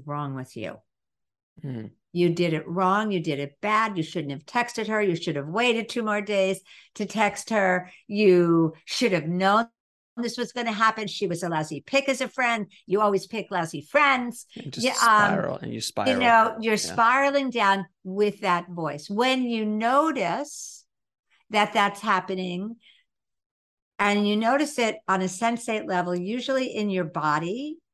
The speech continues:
Speaker 1: small, collapsed, paralyzed, bad, that's when you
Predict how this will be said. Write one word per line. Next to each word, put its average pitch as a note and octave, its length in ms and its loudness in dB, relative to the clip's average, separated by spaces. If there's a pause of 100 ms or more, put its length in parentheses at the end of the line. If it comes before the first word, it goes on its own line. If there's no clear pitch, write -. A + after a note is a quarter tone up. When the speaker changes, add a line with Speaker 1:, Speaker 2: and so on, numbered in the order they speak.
(320)
Speaker 1:
small, G3 640 0
collapsed, G3+ 840 0
paralyzed, F#3+ 840 0
bad, F3 640 0 (680)
that's G3+ 500 2
when G#3+ 240 -2
you G3+ 320 -4